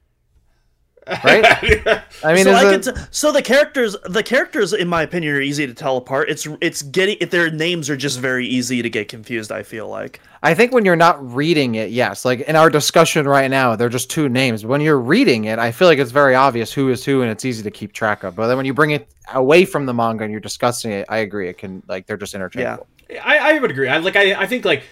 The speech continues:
Speaker 2: obviously, like, as a story rolls forward, which we'll get to, it's, it's very clear which one is Old Bird and which one is Grey Voice. But, uh, it, it did take me a, a few, like, rereads to, to make sure just that I had my, that I had my ducks in a row. Be like, "Okay,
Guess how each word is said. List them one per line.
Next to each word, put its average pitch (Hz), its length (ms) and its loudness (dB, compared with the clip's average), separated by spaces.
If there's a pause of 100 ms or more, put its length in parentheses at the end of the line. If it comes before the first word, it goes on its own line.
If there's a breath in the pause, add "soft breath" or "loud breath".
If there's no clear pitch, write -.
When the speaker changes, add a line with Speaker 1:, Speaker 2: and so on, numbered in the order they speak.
Speaker 2:
obviously, 226 380 2
like, 156 160 0
as 139 100 -4
a 127 60 -8
story 151 340 -4
rolls 127 640 -4
forward, 131 480 0
which 123 140 -10
we'll 123 100 -6
get 135 240 0
to, 110 260 -8
it's, 107 220 -16
it's - 160 -16
very 143 220 0
clear 131 260 -6
which 110 160 -6
one 117 140 -6
is 101 100 -10
Old 107 220 -4
Bird 107 200 -6
and 98 80 -14
which 104 140 -12
one 104 140 -12
is 95 80 -14
Grey 151 240 -2
Voice. 110 420 -8
But, 113 380 -10
uh, 104 180 -10 (260 soft breath)
it, 151 220 -2
it 156 200 -4
did 180 180 2
take 165 240 -2
me 151 120 -4
a, 123 200 -2
a 117 40 -8
few, 127 720 -4
like, 107 220 -10 (400)
rereads 120 800 -8
to, 120 220 -6
to - 180 -14
make 117 160 -4
sure 113 240 -8
just 107 360 -14
that 127 100 -6
I 127 80 -4
had 127 180 0
my, 117 280 -4 (240 soft breath)
that 131 100 -4
I 131 40 0
had 127 80 -2
my 117 120 -2
ducks 139 320 -2
in 127 80 -6
a 117 40 -4
row. 107 200 -4
Be 113 120 -8
like, 107 140 -8
"Okay, 123 320 -6